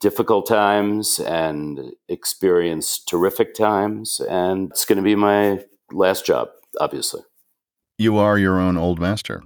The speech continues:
Speaker 2: in the end, really.
Speaker 1: Yeah, yeah. I mean, I hope that, uh, when the time comes to retire, I can continue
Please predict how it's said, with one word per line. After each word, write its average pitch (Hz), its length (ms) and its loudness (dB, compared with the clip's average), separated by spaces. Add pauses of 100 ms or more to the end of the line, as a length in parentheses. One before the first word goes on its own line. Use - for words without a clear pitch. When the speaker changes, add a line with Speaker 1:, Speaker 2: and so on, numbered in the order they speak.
(140)
Speaker 2:
in 60 140 -10
the 60 100 -10
end, - 320 -10 (240)
really. - 300 -14 (160)
Speaker 1:
Yeah, 127 320 2 (200)
yeah. 127 440 -2
I 135 80 -2
mean, 131 160 2
I 123 100 4
hope 135 280 0
that, 123 300 0
uh, 107 320 2 (300)
when 117 280 0
the 107 80 0
time 110 280 0
comes 107 460 -2
to 98 500 0
retire, 90 760 0 (420)
I 95 260 2
can 87 560 -4
continue 87 1120 -2